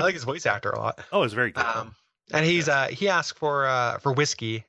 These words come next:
Speaker 1: and he kinda tells you a little bit about the town. You don't really know what any of this stuff means, but,
Speaker 2: No.
Speaker 1: but you figure it out as the game goes on. Um, and he says, like, "Hey, I'm glad that Chuck's dead."
Speaker 2: Right.
Speaker 1: And we're like, "Who's Chuck?"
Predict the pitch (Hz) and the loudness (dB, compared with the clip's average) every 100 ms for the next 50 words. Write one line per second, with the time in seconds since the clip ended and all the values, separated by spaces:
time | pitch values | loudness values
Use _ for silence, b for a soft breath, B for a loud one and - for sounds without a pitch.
0 | - 143 170 208 170 170 151 139 127 113 | 0 0 2 0 2 0 0 0 0 0
1 | 107 - 127 117 160 202 175 151 139 127 | -4 -2 -2 0 0 2 2 2 0 0
2 | 113 110 113 - 117 110 107 104 104 104 | -2 -4 -6 -6 -6 -6 -4 -4 -6 -6
3 | 98 110 120 110 110 107 104 101 107 - | -8 -4 -4 -4 -2 0 0 0 -2 0
4 | 107 104 107 165 147 113 B B B - | 0 2 2 2 2 -2 B B B 0
5 | 120 113 110 113 131 131 123 123 131 123 | 2 4 2 2 0 2 0 2 2 0
6 | 120 123 120 107 - 117 - - 110 113 | 0 0 2 0 -2 -4 -6 -4 -4 -4
7 | 110 - _ _ 113 98 101 104 104 _ | -8 -18 _ _ -4 -4 -6 -14 -18 _
8 | _ _ 120 131 - 175 | _ _ -12 -8 -8 -8